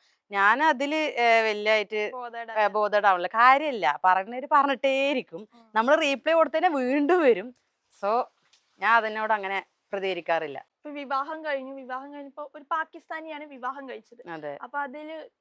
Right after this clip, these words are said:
Speaker 2: കമന്റ്സ് ഞാൻ നേരത്തെ പറഞ്ഞ പോലെ ഒരുപാട് ബാഡ് കമന്റ്സും, ഏ, നല്ല കമന്റ്സും വരുന്നുണ്ട്.
Speaker 1: ഉം.
Speaker 2: അപ്പൊ അതില് ഹേ-, നന്നായിട്ട് ഹേർട്ട് ആയിട്ട് ഏതെങ്കിലും മെസ്സേജ് ഒക്കെ കാണുമല്ലോ?
Speaker 1: ആ, എനിക്ക് personally ഹേർട്ട് ആയിട്ടുള്ള ഒരു മെസ്സേജ് എന്ന് പറയണത്, ഏ, ഇവളുടെ ആദ്യത്തെ കല്യാണം കഴിഞ്ഞതാണ്,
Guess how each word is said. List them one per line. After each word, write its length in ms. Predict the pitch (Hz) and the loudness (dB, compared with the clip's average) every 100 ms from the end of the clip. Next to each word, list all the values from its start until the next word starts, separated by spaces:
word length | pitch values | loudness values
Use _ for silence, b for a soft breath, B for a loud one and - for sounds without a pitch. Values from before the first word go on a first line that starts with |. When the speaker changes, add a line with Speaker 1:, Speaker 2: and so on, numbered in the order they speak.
| - | -14
Speaker 2:
കമന്റ്സ് 380 | 262 262 285 294 | -12 -12 -14 -14
ഞാൻ 180 | 294 | -12
നേരത്തെ 260 | 285 269 277 | -10 -12 -12
പറഞ്ഞ 260 | 277 269 262 | -14 -14 -14
പോലെ 180 | 254 254 | -16 -14
ഒരുപാട് 400 | 254 254 262 269 | -14 -12 -12 -10
ബാഡ് 240 | 262 247 226 269 | -12 -12 _ -14
കമന്റ്സും, 440 | 254 240 262 285 _ _ _ - | -14 -16 -20 -20 _ _ _ -14
ഏ, 60 | 302 - | -14 -12
നല്ല 280 | 311 330 349 | -10 -8 -6
കമന്റ്സും 480 | 349 330 330 339 330 | -6 -8 -8 -12 -10
വരുന്നുണ്ട്. 420 | 262 254 226 214 | -10 -10 -16 -12
Speaker 1:
ഉം. 220 | 180 175 | -12 -10
Speaker 2:
അപ്പൊ 140 | 170 302 | -8 -8
അതില് 300 | 294 294 330 311 | -8 -10 -14 -10
ഹേ-, 200 | 269 269 | -10 -10
നന്നായിട്ട് 500 | 262 269 277 311 302 | -12 -12 -10 -14 -14
ഹേർട്ട് 380 | 330 277 269 330 | -14 -12 -12 -10
ആയിട്ട് 200 | 302 285 | -12 -10
ഏതെങ്കിലും 340 | 277 269 262 | -12 -12 -14
മെസ്സേജ് 320 | 262 262 254 254 | -16 -16 -18 -16
ഒക്കെ 120 | 254 | -14
കാണുമല്ലോ? 440 | 233 226 220 214 _ 196 | -14 -14 -16 -20 _ 0
Speaker 1:
ആ, 220 | 175 151 156 - | 0 -2 -10 -2
എനിക്ക് 320 | 247 269 262 | 0 0 -2
personally 760 | 330 302 254 277 320 320 339 349 | 2 6 6 4 0 0 0 2
ഹേർട്ട് 320 | 285 254 247 | 4 6 6
ആയിട്ടുള്ള 280 | 254 233 247 | 4 4 2
ഒരു 100 | 240 | 2
മെസ്സേജ് 380 | 226 208 220 202 | 0 -2 -4 -4
എന്ന് 120 | 214 | -2
പറയണത്, 500 | 202 185 185 233 262 _ _ _ _ _ 220 | 0 0 -2 -4 -6 _ _ _ _ _ 0
ഏ, 160 | 220 | 2
ഇവളുടെ 380 | 226 247 277 302 | 2 4 6 8
ആദ്യത്തെ 520 | 311 254 226 226 277 269 | 6 6 4 2 -2 2
കല്യാണം 360 | 220 196 220 240 | 4 4 2 0
കഴിഞ്ഞതാണ്, 640 | 190 175 170 165 151 220 | 0 0 2 2 2 -6